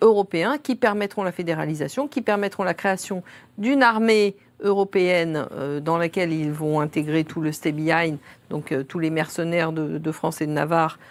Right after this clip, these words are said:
pour aller, euh, se battre contre, euh, les Russes. Hein. C'est, c'est ça qui nous attend. Donc c'est pour ça que j'ai insisté sur les Rafales tout à l'heure, parce que,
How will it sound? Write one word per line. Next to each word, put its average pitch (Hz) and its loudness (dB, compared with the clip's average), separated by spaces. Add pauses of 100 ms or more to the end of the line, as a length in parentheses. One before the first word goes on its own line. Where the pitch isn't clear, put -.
(180)
pour 190 2
aller, 180 4
euh, 139 -2
se 165 -6
battre 226 2
contre, 285 2
euh, 196 0
les 233 0
Russes. 294 0
Hein. 240 2
C'est, 208 0
c'est 262 0
ça 269 4
qui 220 0
nous 196 0
attend. 185 0
Donc 175 -4
c'est 196 -8
pour 220 -4
ça 262 2
que 202 2
j'ai 190 -4
insisté 196 -6
sur 185 -2
les 175 2
Rafales 190 0
tout 185 -6
à 247 6
l'heure, 226 2
parce - -10
que, 170 0